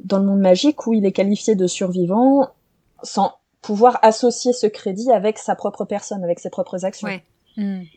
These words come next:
Speaker 1: Euh, donc, il y a une forme de, euh, de recherche, et il cherche sa place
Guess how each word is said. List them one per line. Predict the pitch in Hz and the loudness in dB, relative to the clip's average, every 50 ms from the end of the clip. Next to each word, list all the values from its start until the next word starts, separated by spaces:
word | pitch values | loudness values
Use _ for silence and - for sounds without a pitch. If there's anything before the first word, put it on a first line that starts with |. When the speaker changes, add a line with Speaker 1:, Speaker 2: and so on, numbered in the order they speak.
| _ - - | _ -6 -2
Speaker 1:
Euh, | 208 196 190 180 180 175 175 170 | 0 4 4 6 6 6 4 4
donc, | 175 185 180 - | 2 -2 -6 -4
il | 202 | -4
y | 180 | -4
a | |
une | 180 180 | -4 -4
forme | - - 233 226 220 214 202 190 185 175 | -4 -2 -2 -2 0 0 0 0 0 -2
de, | 165 170 175 175 175 170 | -2 -2 0 0 2 2
euh, | 165 151 139 139 147 180 - - _ _ _ _ _ _ _ - | 2 0 0 -2 -4 -6 -8 -10 _ _ _ _ _ _ _ -6
de | 190 | -4
recherche, | 165 202 208 196 - 233 226 226 - - | -2 -2 -2 -2 -4 -6 -6 -6 -8 -6
et | 185 | -6
il | 160 165 | -6 -4
cherche | - - 220 214 - - | -4 -8 -8 -8 -8 -12
sa | 202 - - 175 | -10 -4 -4 -4
place | 180 - 214 208 226 247 240 - - - | -2 -2 -2 0 0 0 -2 -4 -18 -20